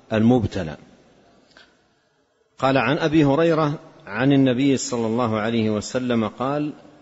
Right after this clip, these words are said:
"من رأى مبتلى فقال: 'الحمد لله الذي عافاني مما ابتلاك به.'"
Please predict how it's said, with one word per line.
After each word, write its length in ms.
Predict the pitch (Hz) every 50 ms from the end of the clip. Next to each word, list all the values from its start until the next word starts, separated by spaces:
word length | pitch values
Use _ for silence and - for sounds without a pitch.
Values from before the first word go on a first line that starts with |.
| _ _ _ _ _ _ _ _ _ _ _
"من 160 | - 120 143 147
رأى 400 | - 127 139 160 143 151 139 127
مبتلى 640 | 123 139 143 117 104 - 110 104 98 101 110 110 - - - _ - - _ _ - _ _ _ _ _ _ _ _ _ _ _ _ _ _ _ _ _ _
فقال: 540 | - - 120 120 - 139 139 131 110 95 85 - - - - - - - _ _ _ -
'الحمد 440 | 101 98 - - 135 143 151 143 131
لله 540 | 139 127 123 120 117 117 120 117 107 95 101 - - -
الذي 480 | 107 107 107 110 127 123 120 120 110 98
عافاني 960 | 80 85 98 120 127 131 131 123 - - 139 143 143 143 147 147 147 139 127
مما 320 | 120 127 135 135 127 120 113
ابتلاك 560 | 95 - - - 104 101 101 92 - - 95
به.'" 200 | 90 87 82